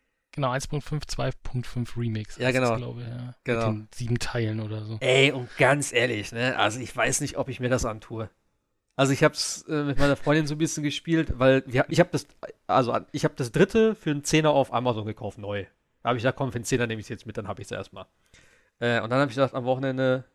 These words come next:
Speaker 2: äh, also letzte Woche hab ich gedacht, „Komm, ich guck mir das jetzt mal an, mal schauen, wie's so ist.“ Und es fing auch dann so an und es war erstmal viel Tutorial und alles so ein bisschen, es ist halt auch uralt, ne, es ist halt P S zwei,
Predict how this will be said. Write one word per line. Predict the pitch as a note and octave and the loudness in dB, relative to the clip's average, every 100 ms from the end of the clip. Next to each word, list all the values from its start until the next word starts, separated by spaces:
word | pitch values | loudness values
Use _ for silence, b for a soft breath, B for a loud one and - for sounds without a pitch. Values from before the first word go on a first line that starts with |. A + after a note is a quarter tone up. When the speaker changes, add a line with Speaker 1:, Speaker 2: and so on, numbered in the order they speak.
| _ | _
Speaker 2:
äh, | A#2+ | -4
also | A#2+ A#2+ A#2 A#2 A#2+ | -2 0 -2 -2 -2
letzte | B2 - | -4 -2
Woche | B2 B2 | 0 2
hab | A#2+ | 0
ich | - | -4
gedacht, | A#2 | -10
„Komm, | - G#2 F#2+ _ _ | -10 -14 -14 _ _
ich | - | -14
guck | - - | -8 0
mir | |
das | C#3+ B2+ | 2 2
jetzt | A#2+ | -2
mal | B2+ | 2
an, | D#3 F#3+ - _ _ _ _ _ _ _ | 2 2 -6 _ _ _ _ _ _ _
mal | F#3+ | 0
schauen, | F3 C#3+ | 4 2
wie's | G#2+ - | 2 -6
so | |
ist.“ | F#2 - | -12 -12
Und | C3 | -12
es | B2+ | -12
fing | - - F#3 | -14 -6 -2
auch | E3+ | 0
dann | - C#3+ | 0 -4
so | B2 | 0
an | D#3 F#3+ G3 G3+ G3 F#3 | 0 0 -2 -8 -8 -8
und | D3+ D3 | -10 -10
es | C#3+ - - _ D3 | -14 -20 -20 _ -8
war | C3+ A#2+ | -6 -6
erstmal | - - A#2 | -8 -12 -10
viel | - | -8
Tutorial | C#3 - - E3 E3+ E3 E3 D#3 | -8 -8 0 2 4 6 6 4
und | C#3+ - | 0 -4
alles | C3+ C#3 | -4 -2
so | - | -4
ein | B2+ | -4
bisschen, | C3+ - | -6 -6
es | - - | -2 0
ist | - | 0
halt | D3 | 0
auch | D3+ - | -2 -2
uralt, | C#3+ C3+ C3+ A#2 | 2 6 6 4
ne, | C3 | 2
es | C3 | -2
ist | A#2+ | -2
halt | C3+ B2 | -4 -4
P | - | -2
S | B2+ - | -2 -2
zwei, | - C3 C3 C#3 | -2 2 2 2